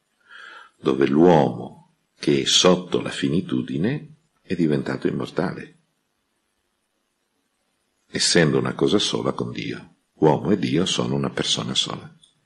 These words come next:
due nature, una persona. Dunque qui dietro noi abbiamo una teologia sviluppatissima della risurrezione,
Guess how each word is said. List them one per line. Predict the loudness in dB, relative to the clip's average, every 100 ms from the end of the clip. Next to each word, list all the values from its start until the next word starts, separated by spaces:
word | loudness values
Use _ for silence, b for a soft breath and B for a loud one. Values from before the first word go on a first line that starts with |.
| _ _ _ _ _ _ _ _
due | 0 4 4
nature, | 2 0 -4 -2
una | -2 -4
persona. | -4 -6 -6 -10 -14 _ _ _ _ B B B B B B B B B B
Dunque | 6 6 6 2
qui | 2
dietro | 4 6 4 2 0
noi | 0 0 0
abbiamo | 2 0 0 -4 -10 -14 _
una | 2 2 2
teologia | 2 2 2 0 -2 -2
sviluppatissima | -2 0 -2 -4 -2 -2 0 -4 -6 -10
della | -8 -8 -8 -8 -10 -12 _ _ _ _ _ _ _ _ _ _ _ -18 -4
risurrezione, | -2 -2 -4 -6 -8 -8 -8 -10